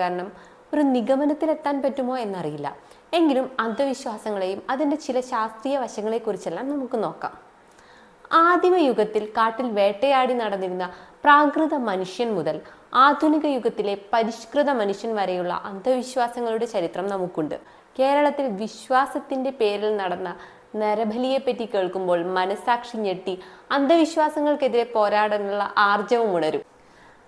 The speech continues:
അസുഖം വന്നാൽ മരുന്ന് കഴിക്കാതെ പ്രാർത്ഥിച്ചാൽ മതി എന്ന് പറഞ്ഞു പരത്തുന്ന സിദ്ധവൈദ്യനിൽ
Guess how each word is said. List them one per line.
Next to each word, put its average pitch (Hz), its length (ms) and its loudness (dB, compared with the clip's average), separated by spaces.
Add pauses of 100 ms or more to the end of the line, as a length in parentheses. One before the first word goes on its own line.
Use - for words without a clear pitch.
(280)
അസുഖം 311 440 0
വന്നാൽ 302 260 4 (140)
മരുന്ന് 220 400 2
കഴിക്കാതെ 220 440 -2 (100)
പ്രാർത്ഥിച്ചാൽ 247 580 -2 (120)
മതി 262 200 -2 (140)
എന്ന് 226 200 -2
പറഞ്ഞു 214 340 -2
പരത്തുന്ന 196 400 -4 (480)
സിദ്ധവൈദ്യനിൽ 262 840 -2